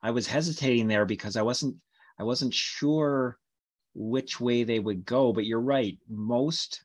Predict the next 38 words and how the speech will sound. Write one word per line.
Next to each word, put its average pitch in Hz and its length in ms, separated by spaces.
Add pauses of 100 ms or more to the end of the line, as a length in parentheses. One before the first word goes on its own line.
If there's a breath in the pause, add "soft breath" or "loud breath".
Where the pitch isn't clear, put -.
(160)
most 127 580
of 131 220
the, 117 360 (140)
um, 98 400 (420 soft breath)
most 196 200
of 185 100
the - 60
time 143 240
we're, 127 160
we're 110 240
sort 135 180
of 107 80
trained 127 380
to, 110 120
yeah, 113 200
you 101 240 (140)
fix - 360
your 143 140
weaknesses, 113 580
fix - 320
your 135 140
weaknesses. 104 640
And, 107 180
and 117 160
you're 117 180
right. 151 440 (480 loud breath)
And 131 120
even 247 240
in 180 180
career 139 560
advice, 104 560
we're 110 160
often 135 480
told, 117 640
you 143 140
know, 101 180
"Well, 110 100
you 147 220